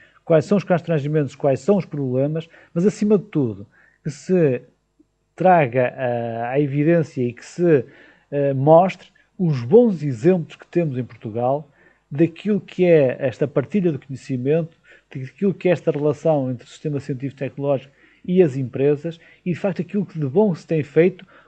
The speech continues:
com capacidade e com afirmação a nível mundial, que é isso que é importante nós, eh, mostrarmos às outras empresas, porque às vezes sempre trazemos os exemplos lá de fora, eh, eh, os outros olham com assim, "Pá, pois, mas isso é lá fora, nós cá não temos outras condições." Não,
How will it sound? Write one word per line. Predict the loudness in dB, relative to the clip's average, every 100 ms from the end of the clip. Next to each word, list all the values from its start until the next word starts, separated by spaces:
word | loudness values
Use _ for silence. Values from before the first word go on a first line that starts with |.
| _ _
com | 4 6
capacidade | 2 -2 -2 -4 -4 -2 2 2 0
e |
com | -4 -2 -2
afirmação | -2 -4 -2 -2 0 0
a | -2
nível | -2 0 -2
mundial, | -2 -4 -6 -4 0 2 2 -2 _ -20 _ _
que | -2
é | 2
isso | 2 -2
que | -6
é | -4
importante | -4 -2 0 0 -2 -2 0 -2
nós, | -2 -4 -4 -10 _ -20 -20 -6
eh, | -6
mostrarmos | -4 -10 0 2 2 -2
às | -2 0
outras | -2 -4 -8
empresas, | -8 -4 -4 -4
porque | -8 -10 -6
às |
vezes | -6 -8
sempre | -12 -10
trazemos | -4 -4 -4
os |
exemplos | -6 -4 -2
lá | -2
de |
fora, | 0 0 0 -2 -10 _ _ _
eh, | -4 0 2 0 -2 -8 -12 -12 -10
eh, | -8
os | -4
outros | -2 -2 2
olham | 2 2
com | -2 -4
assim, | -4
"Pá, | -10
pois, | -6 -6
mas | -6
isso | -4
é | 0
lá | 2
fora, | 2 2 2 2
nós | -4
cá | -2 -2
não |
temos | -2 -4
outras | -4
condições." | -6 -8 -8
Não, | -8 -10